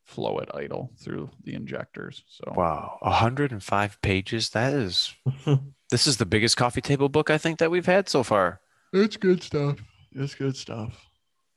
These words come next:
Speaker 1: I always enjoyed
Speaker 2: Wow.
Speaker 1: training when they popped the coffee table book out.
Speaker 2: I
Speaker 1: And
Speaker 2: know.
Speaker 1: like,
Speaker 2: I remember
Speaker 1: "What
Speaker 2: when I
Speaker 1: is
Speaker 2: got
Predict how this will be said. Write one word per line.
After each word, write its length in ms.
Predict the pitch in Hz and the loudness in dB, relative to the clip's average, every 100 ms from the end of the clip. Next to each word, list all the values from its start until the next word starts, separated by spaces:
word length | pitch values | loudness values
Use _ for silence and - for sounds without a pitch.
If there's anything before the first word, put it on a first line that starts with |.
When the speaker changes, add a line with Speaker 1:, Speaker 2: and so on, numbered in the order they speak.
| _ _ _ _ _ _ - | _ _ _ _ _ _ -6
Speaker 1:
I 60 | |
always 180 | 127 120 | -2 0
enjoyed 160 | 123 95 | 0 2
Speaker 2:
Wow. 320 | 95 95 92 | 4 4 0
Speaker 1:
training 320 | 95 117 110 117 | -2 -4 -6 -8
when 100 | 110 | -8
they 100 | 113 | -8
popped 360 | - 139 - | -6 -8 -10
the 60 | - | -14
coffee 240 | - - | -14 -14
table 300 | - - - | -14 -12 -10
book 240 | - 69 - | -8 -8 -6
out. 180 | 117 110 | -4 0
Speaker 2:
I 160 | 110 113 | 0 2
Speaker 1:
And 80 | |
Speaker 2:
know. 200 | 113 113 | 2 4
Speaker 1:
like, 100 | 110 | 4
Speaker 2:
I 60 | 104 | 4
remember 220 | 107 123 151 | 4 4 6
Speaker 1:
"What 80 | 170 | 8
Speaker 2:
when 60 | |
I 40 | 143 | 6
Speaker 1:
is 80 | 131 | 4
Speaker 2:
got 140 | 123 | 2